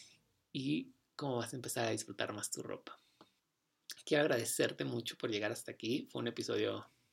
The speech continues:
eh, a mi parecer, un poco atropellado. Sin embargo, también la emoción me hizo irme y disociarme, <laughs> perderme en algunas partes del tema.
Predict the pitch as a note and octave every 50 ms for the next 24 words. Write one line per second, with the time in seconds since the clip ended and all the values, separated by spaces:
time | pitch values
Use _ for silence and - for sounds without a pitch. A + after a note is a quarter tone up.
0 | _ _ _ _ _ _ _ _ _ _ _ _ _ _ _ _ _ _ _ _
1 | _ - - C3+ A#2+ A2 A2 A#2+ A#2 A2 A2+ A2 A2 - A2 G#2+ G#2+ - A2+ A2+
2 | A2 A2 A#2+ A#2 A#2+ - A2+ - - D#3 - A2 A2 A2+ A#2+ - F#3 - - -
3 | - - - - - _ _ _ _ _ _ _ _ _ _ _ _ _ _ -
4 | - - - - - - C#3+ C3 B2 B2+ B2+ B2+ B2+ B2+ C3+ C#3 C#3+ - - B2+
5 | B2+ B2+ C3 B2 A#2+ B2 B2 B2 A#2+ A#2+ A#2 A#2 A#2+ - - - C#3 B2+ B2 B2
6 | B2+ C3 C3 A#2+ - - _ _ - C#3+ B2+ B2+ A#2+ B2 - C#3 C#3 C3 C3 B2+
7 | B2+ - _ _ _ _ _ _ - D3 C#3+ D3 D3 D#3 D#3 D#3 D3+ C#3+ B2 B2+
8 | B2 - C3+ A#2+ - - D#3 D3+ C#3+ C#3+ A#2 - - - - - B2 A2+ A2+ A#2+
9 | A#2+ A#2 A#2+ A#2+ B2 B2 A#2+ A#2+ - A#2+ A#2+ A#2+ A#2+ A#2+ - - - _ _ -
10 | - A#2 - - B2+ A#2 A2+ A2+ A2+ G#2+ - - - B2 A#2 A#2 B2+ C3+ F3 A#3+
11 | -